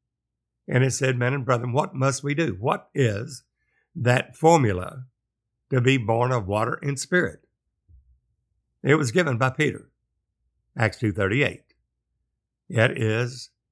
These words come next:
an everlasting truth. To be born again, everyone, without a shadow of a doubt, without exception, must repent and be baptized in the name of Jesus Christ,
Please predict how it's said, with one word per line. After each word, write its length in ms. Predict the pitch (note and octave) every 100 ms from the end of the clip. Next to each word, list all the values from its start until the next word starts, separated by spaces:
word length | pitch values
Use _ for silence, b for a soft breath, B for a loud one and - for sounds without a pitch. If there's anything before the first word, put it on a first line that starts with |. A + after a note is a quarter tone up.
| -
an 240 | A#2+ A#2
everlasting 600 | A#2 G2+ G2 G2 - A#2+ A#2
truth. 360 | A#2+ G2+ - - _ _ _ _ _ _
To 100 | B2+
be 140 | A2
born 260 | G2 G2 B2
again, 520 | F3+ D#3+ A#2+ - - _ _ _ _ _ -
everyone, 640 | D#3 F#3+ C#3 G#2+ F2+ - - _ _ _ _ _ _ _ -
without 340 | A#2 G#2+ G2+
a 120 | F#2+
shadow 400 | - - C3 D#3
of 60 | E3+
a 60 |
doubt, 220 | F3 C3 - _ _ _ _ _ _ _ _
without 320 | - A2 A2+ E3
exception, 640 | E3+ - G3 D3 - - _ _ _ _ _ _ _ _ _ _ _ -
must 320 | B2+ B2+ -
repent 640 | B2+ D3 B2 A2+ - _ _ _ _ _ -
and 580 | E3+ F3+ A2+ C3+ C#3
be 160 | A#2+ D#3
baptized 960 | C#3+ E3+ D#3 G2+ A#2 F2 F2+ - - _ _ _ _ _ _ -
in 240 | C#3 C#3+
the 140 | A2+ A2
name 500 | A#2+ E3 D3 C3 C3+
of 160 | C3
Jesus 400 | G2 D#3+ A#2 A2+
Christ, 440 | - A2+ E2+ -